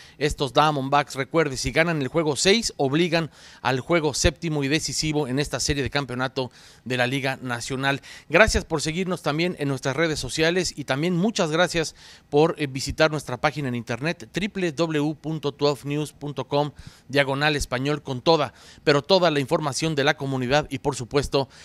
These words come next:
de los deportes. Yo me despido, que tenga un excelente inicio de semana y nos reencontramos la próxima aquí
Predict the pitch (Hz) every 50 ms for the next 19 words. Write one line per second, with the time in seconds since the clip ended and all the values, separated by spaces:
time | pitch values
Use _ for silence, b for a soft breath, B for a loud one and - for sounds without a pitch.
0 | B B B 131 143 147 139 143 131 120 131 120 - - 143 139 127 - 139 127
1 | 165 214 226 208 156 123 - - 202 208 220 220 226 214 160 B B B B B
2 | - 131 - 180 202 208 190 165 139 - - - 156 165 185 175 - - 143 156
3 | 151 - 151 151 160 151 - 190 196 214 214 208 208 202 170 - 160 139 127 127
4 | 123 127 127 120 131 131 127 - 156 160 151 135 123 107 - 147 156 - - 131
5 | 117 110 - - 113 123